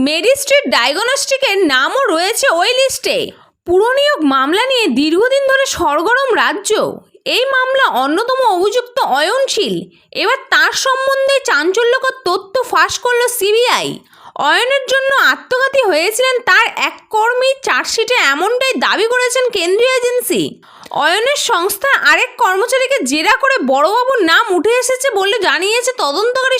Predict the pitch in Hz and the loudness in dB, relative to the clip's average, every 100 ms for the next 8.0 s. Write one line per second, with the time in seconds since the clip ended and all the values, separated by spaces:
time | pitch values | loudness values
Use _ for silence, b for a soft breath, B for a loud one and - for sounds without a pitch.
0 | - 359 403 - 403 302 392 453 523 480 | -2 -2 -4 -2 0 0 0 0 -2 -2
1 | 427 240 147 - _ - - 330 370 262 | -2 -2 -4 -12 _ -8 -2 -2 0 0
2 | 269 571 440 370 466 539 571 453 339 403 | 0 0 0 2 2 2 0 0 0 2
3 | 508 539 523 466 494 539 539 359 277 - | 0 0 0 0 0 -4 -2 -2 -2 -2
4 | - 508 269 277 302 480 508 523 539 523 | -2 -2 -2 -2 -2 0 0 0 -2 -2
5 | 370 415 494 494 165 - - - - 370 | 0 2 2 2 -2 -6 -12 -6 -2 -2
6 | 392 523 554 571 415 285 269 415 554 480 | 0 0 2 0 2 0 0 0 0 0
7 | 330 466 - - 440 453 480 523 554 | 0 -2 -6 -2 0 2 2 2 2